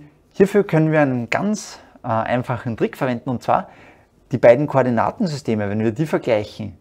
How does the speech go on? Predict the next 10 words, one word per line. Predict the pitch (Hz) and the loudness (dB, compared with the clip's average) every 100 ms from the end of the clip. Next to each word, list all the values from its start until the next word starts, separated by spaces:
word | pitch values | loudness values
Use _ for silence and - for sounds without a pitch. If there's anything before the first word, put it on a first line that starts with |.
| _ _ _ _ | _ _ _ _
wie | 127 185 | 2 6
weit | 170 - - | 4 2 -2
liegen | 139 143 113 | 2 2 2
die | 113 | 2
auseinander? | 101 104 107 196 127 90 87 _ _ - - _ | 2 -4 -4 -2 -4 -8 -14 _ _ -20 -20 _
Naja, | 117 123 | 4 4
die | 135 | 4
haben | 131 131 123 - _ _ _ - | 2 0 -2 -10 _ _ _ -6
genau | 123 110 110 175 - | -2 4 4 4 0
einen | 123 120 107 98 | -4 -4 -6 -8